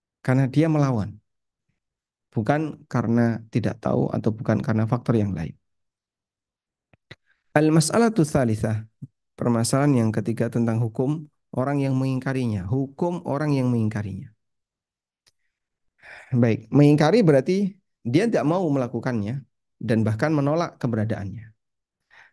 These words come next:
Man ankara wujubaz zakati jahilan biha, orang yang mengingkari wajibnya zakat karena jahil, karena tidak tahu. Wa kana mimman yajhalu mithluhu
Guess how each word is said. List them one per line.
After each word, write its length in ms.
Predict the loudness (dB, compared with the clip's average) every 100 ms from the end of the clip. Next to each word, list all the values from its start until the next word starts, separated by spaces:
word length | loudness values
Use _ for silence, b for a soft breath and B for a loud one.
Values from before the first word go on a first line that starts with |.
| _ 0
Man 240 | 4 4
ankara 480 | 4 4 4 4 4
wujubaz 560 | 4 4 4 2 2 0
zakati 480 | 2 0 0 0
jahilan 560 | 0 0 0 0 0 0
biha, 480 | -2 -2 -4 -8 -6
orang 320 | -4 -2 0
yang 160 | 0 0
mengingkari 480 | 0 -2 -2 -2
wajibnya 400 | -4 -2 -2 -2
zakat 320 | -2 -4 -6 -4
karena 480 | -2 0 -2 -4 -10 -2
jahil, 320 | 2 4 2
karena 320 | 0 0 0
tidak 100 | -2 -4
tahu. 160 | -8 -8 -16 _ _ _ _ _ _ _ _ -2
Wa 100 | 0 2
kana 240 | 4 4
mimman 640 | 4 4 4 4 2 -2
yajhalu 720 | -2 -2 0 2 2 2 2 0
mithluhu 720 | -2 -2 -4 -2 -2 -4